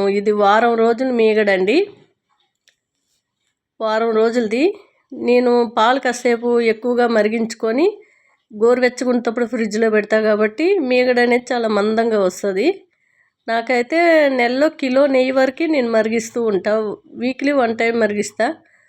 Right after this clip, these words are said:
అలా నాలుగు సార్లు నాకు ముప్పావు కేజీ, కేజీ నెయ్యి వరకు వస్తదండి. చూశారు కదా, ఆ గోదావరి కూడా పడేయను. నెయ్యి కమ్మటి వాసన రావడం కోసం ఒక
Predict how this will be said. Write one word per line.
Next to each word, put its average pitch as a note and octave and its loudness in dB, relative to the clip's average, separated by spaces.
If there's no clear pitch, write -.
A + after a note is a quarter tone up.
అలా B3+ -4
నాలుగు B3 2
సార్లు B3 2
నాకు A#3+ -2
ముప్పావు A#3+ 0
కేజీ, B3 2
కేజీ A#3 0
నెయ్యి A#3 2
వరకు A#3 0
వస్తదండి. A3 0
చూశారు A3+ -4
కదా, G#3+ 2
ఆ A#3 -6
గోదావరి B3 0
కూడా B3+ 2
పడేయను. A3+ 0
నెయ్యి A#3+ -2
కమ్మటి C#4 0
వాసన B3+ 0
రావడం A#3 2
కోసం A#3 -2
ఒక A#3+ -2